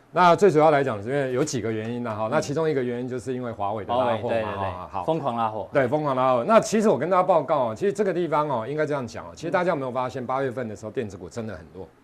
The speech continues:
Speaker 2: 嗯。
Speaker 1: 非常弱。
Speaker 2: 很多都做头了。
Speaker 1: 对，很多都做头，尤其一些I C设计类股哦，之前的千金股哦，
Speaker 2: 对。
Speaker 1: 大家大，大都真的很弱。
Speaker 2: 嗯。
Speaker 1: 好，那为什么很弱？其实我跟大家报告，我个人觉得股价它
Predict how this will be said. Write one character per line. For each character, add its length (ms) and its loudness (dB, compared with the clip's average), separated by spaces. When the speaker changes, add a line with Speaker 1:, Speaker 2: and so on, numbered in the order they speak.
Speaker 2:
嗯。 180 -10
Speaker 1:
非 120 2
常 220 -2
弱。 160 -6
Speaker 2:
很 120 -8
多 140 -2
都 100 2
做 200 2
头 260 -10
了。 80 -10
Speaker 1:
对， 160 6
很 120 2
多 140 4
都 120 6
做 120 6
头， 80 4
尤 160 6
其 320 2
一 40 2
些 160 0
I 180 4
C 140 -2
设 160 -2
计 160 0
类 160 0
股 200 -12
哦， 280 -16
之 160 -4
前 160 -2
的 80 0
千 260 -2
金 180 -4
股 240 -12
哦， 80 -12
Speaker 2:
对。 160 -8
Speaker 1:
大 160 -2
家 140 2
大， 160 2
大 200 -2
都 240 0
真 220 0
的 80 2
很 80 -4
弱。 320 0
Speaker 2:
嗯。 240 -8
Speaker 1:
好， 160 4
那 100 6
为 140 10
什 120 0
么 80 -6
很 160 -10
弱？ 200 -2
其 160 -6
实 80 0
我 60 -2
跟 120 -6
大 80 -4
家 60 0
报 180 -2
告， 160 -6
我 240 -2
个 180 2
人 140 0
觉 140 -10
得 60 -10
股 280 -12
价 320 -4
它 140 -2